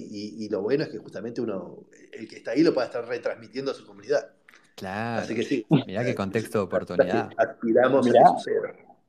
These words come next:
Speaker 3: Mirá el, el nicho que acaba de, de, de exponer el Rodo. Excelente.
Speaker 1: <laughs> No, no, eso sí, eso sí, está, está muy bueno.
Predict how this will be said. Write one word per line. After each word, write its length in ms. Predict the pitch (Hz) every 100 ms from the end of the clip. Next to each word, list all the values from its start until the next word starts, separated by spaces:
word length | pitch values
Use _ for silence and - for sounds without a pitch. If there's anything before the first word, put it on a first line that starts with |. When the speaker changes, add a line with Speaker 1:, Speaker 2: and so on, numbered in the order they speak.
| _ _
Speaker 3:
Mirá 340 | - 110 175 240
el, 760 | 175 139 127 123 120 120 117 -
el 200 | 117 117
nicho 300 | 151 - 156
que 180 | 120 113
acaba 320 | 107 123 139
de, 460 | 120 107 104 104 - _ _ _ _ -
de, 180 | 247 - 392 - - - -
de 80 | 160
exponer 460 | - 151 147 170
el 140 | 165 151
Rodo. 500 | 143 135 117 110 - _ _ _ _ _
Excelente. 520 | - - 247 160 107 104
Speaker 1:
<laughs> 60 | - - - _ _ _
No, 160 | 120 175
no, 100 | 175
eso 180 | 165 -
sí, 140 | 165
eso 120 | -
sí, 140 | - 139
está, 420 | 113 - 110 101
está 160 | 98 120
muy 120 | 117
bueno. 200 | 131